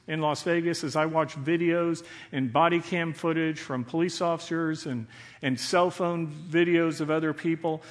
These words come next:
it not only broke my heart, but it brought back a flood of bad memories. Many of you know I had been a police officer in Dallas. And there were lots of times that I was the first person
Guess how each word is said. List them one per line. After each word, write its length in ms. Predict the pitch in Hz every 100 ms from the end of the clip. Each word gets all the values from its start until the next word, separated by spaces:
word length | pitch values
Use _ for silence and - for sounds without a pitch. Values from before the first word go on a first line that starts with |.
| - -
it 120 | 202
not 160 | 220 214
only 160 | 185
broke 320 | 139 156 170 165
my 160 | 156
heart, 300 | 143 160 151
but 100 | 147
it 100 | 185
brought 240 | 190 170 147
back 220 | 151 147
a 60 |
flood 380 | 127 - 156 151
of 100 | 143
bad 220 | 139 135
memories. 640 | 135 127 123 117 160 - - _ _ _ _ _ _ _ _ _ -
Many 180 | 170 185
of 100 | 165
you 100 | 165
know 280 | 170 170
I 120 | 160 151
had 120 | 143
been 140 | 151
a 60 | 147
police 340 | 160 160 165
officer 340 | 160 139 - 143
in 120 | 139
Dallas. 580 | 139 143 120 - - - _ _ _ _ _ _ _ _ _ -
And 300 | 160 156 165
there 260 | 143 185 196
were 220 | 180 156
lots 400 | 147 170 185 -
of 100 | 147
times 460 | - 165 170 165 135
that 80 |
I 80 | 143
was 180 | 170 139
the 80 | 143
first 380 | - 160 156 -
person 540 | 170 - 156 139